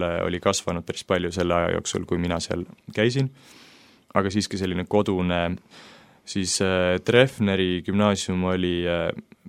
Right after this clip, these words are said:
nagu tundus selline ikkagi nagu aste nagu ülikooli poole. Paljud õpetajad, äh, või noh, ma ütleks, et kõik õpetajad, olidki nagu väga akadeemilise hoiakuga. Enda suhtes, meie suhtes, selle koha suhtes, kus me oleme,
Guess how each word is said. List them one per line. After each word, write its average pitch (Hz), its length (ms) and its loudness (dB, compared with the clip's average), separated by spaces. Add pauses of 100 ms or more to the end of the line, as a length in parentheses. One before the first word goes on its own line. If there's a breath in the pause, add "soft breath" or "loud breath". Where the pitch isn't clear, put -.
(380)
nagu 90 240 -4
tundus 117 560 2 (100)
selline 98 380 2
ikkagi 95 240 -2
nagu 87 380 0 (180)
aste 92 420 4
nagu 82 220 -2
ülikooli 85 480 2
poole. 82 360 -4 (520 soft breath)
Paljud 104 360 4
õpetajad, 92 640 0
äh, 87 340 -2 (380 soft breath)
või 90 80 -6
noh, 90 80 -6
ma 92 80 -4
ütleks, - 240 -12
et - 80 -20
kõik 147 240 8
õpetajad, - 400 -2 (400 soft breath)
olidki 165 360 8
nagu 113 200 4
väga 117 260 8
akadeemilise 104 600 4
hoiakuga. 98 600 0 (180)
Enda 127 320 0
suhtes, 113 280 -6
meie 117 240 4
suhtes, - 640 -4 (160)
selle 92 280 -4
koha 98 200 2
suhtes, - 320 -10
kus - 100 -14
me 98 100 -2
oleme, 92 420 4